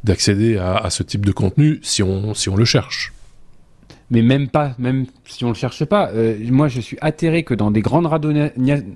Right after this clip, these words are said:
Speaker 2: dans des grandes radios françaises nationales, tout le monde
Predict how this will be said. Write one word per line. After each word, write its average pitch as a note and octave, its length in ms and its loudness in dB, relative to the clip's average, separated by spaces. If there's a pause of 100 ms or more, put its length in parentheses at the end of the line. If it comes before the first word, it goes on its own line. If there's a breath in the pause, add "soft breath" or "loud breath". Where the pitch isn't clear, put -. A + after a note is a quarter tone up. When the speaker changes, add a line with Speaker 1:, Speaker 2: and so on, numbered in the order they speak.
(120)
Speaker 2:
dans A#2 300 -8
des G#2 140 0
grandes C3 200 2
radios B2 320 -2
françaises B2 360 -6
nationales, B2+ 500 -2 (2000 soft breath)
tout A3 280 2
le G#3 100 2
monde A#3+ 400 2